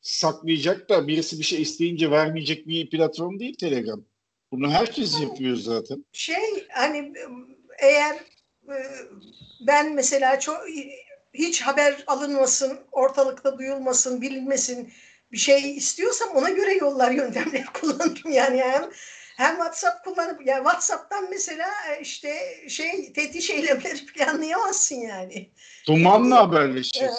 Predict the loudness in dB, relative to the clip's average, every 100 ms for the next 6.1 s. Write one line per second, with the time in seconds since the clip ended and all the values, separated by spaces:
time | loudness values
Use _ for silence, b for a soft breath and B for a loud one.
0 | -6 -6 -2 0 2 0 -2 -4 -6 -8
1 | -6 -6 -6 -4 0 0 0 -4 -4 -4
2 | -4 -4 -4 -4 -4 -4 -4 -4 -6 -8
3 | -12 B B B -2 2 2 4 4 2
4 | 0 0 0 0 -2 -4 -8 -6 -2 0
5 | 2 0 0 -2 -4 -10 -6 4 6 6
6 | 4